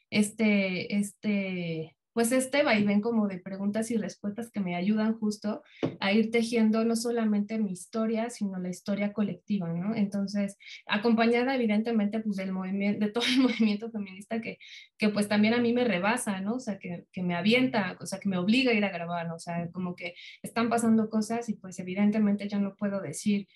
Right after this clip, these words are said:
"Ay, hoy no voy a grabar". No, es como, tienes que ir a ver, algo está pasando, ¿no? Entonces, tienes que registrar. Y después, pues, todo el proceso de postproducción, que, pues, implica revisar el material, editar, bueno, pues, eso fue un calvario un poco, <laughs> pero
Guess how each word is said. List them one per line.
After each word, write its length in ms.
"Ay, 280
hoy 100
no 140
voy 160
a 80
grabar". 280
No, 140
es 160
como, 300
tienes 260
que 120
ir 120
a 80
ver, 180
algo 200
está 220
pasando, 420
¿no? 180
Entonces, 380
tienes 320
que 100
registrar. 640
Y 40
después, 520
pues, 220
todo 140
el 100
proceso 480
de 140
postproducción, 880
que, 260
pues, 160
implica 480
revisar 540
el 200
material, 680
editar, 480
bueno, 160
pues, 160
eso 140
fue 100
un 80
calvario 420
un 100
poco, 360
<laughs> 40
pero 140